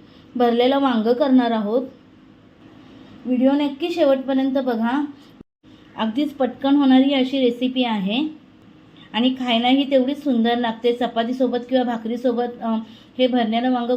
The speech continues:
खूप सुंदर लागतं. तुम्ही नक्की एकदा करून बघा. न खाणारेही खातील, इतकं हे छान लागतं. तर त्यासाठी मी इथे पाव किलो वांगी घेतली आहेत.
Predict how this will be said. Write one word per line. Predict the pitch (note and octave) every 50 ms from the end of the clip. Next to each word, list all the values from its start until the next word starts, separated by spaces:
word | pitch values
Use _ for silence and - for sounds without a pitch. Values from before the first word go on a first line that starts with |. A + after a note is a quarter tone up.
| B3+
खूप | - C#4 C4
सुंदर | - - C4 A3+ A3+ A#3 A#3 A#3+
लागतं. | B3 A3+ G#3 - - A3 A3+ B3+ C4+ C4 C4 - - - - - - - - -
तुम्ही | C4 B3+ C4+
नक्की | C4+ C4+ B3+ B3+ - - - - D4
एकदा | C#4 B3+ A#3 B3 C4
करून | C4 C4 B3+ A#3 A#3+ B3+ C4 C4
बघा. | A#3+ G3+ G3+ G#3 G#3+ C4 C4+ - - - - - - - - - - - - - _ _ - _ - - - -
न | C4 C4
खाणारेही | C4 C#4+ C4 B3+ C4 C4 C4+ C4+ C4+ D4 C#4 -
खातील, | - B3+ G#3+ - - A#3+ C4 D4 D4 C#4+ - - - - - - - _ _ - - B3
इतकं | B3+ - - C#4
हे | C#4 C#4+ D4 C#4+ C#4+ -
छान | B3+ A#3+ B3
लागतं. | A#3+ A#3 A3+ A3 A3 - - A#3+ B3+ C#4+ D4 - - - - - - - - - - - - - - _ - - - - - - _ -
तर | A#3+ A3+
त्यासाठी | A3 A3+ A#3+ A#3 A#3 B3 C4 B3+ C4+ C4+
मी | C4+ C4+ C4+
इथे | B3+ C4 C4+
पाव | C4 C4+ A#3+ A3+ A3+
किलो | A3+ - C4 C4 C4
वांगी | B3+ A#3 G#3+ G#3 G#3 A3 B3+
घेतली | B3 C4+ C4 C4+ A#3+ A3 G#3+
आहेत. | G3 F3+ F3 D#3 F3+ G#3 B3+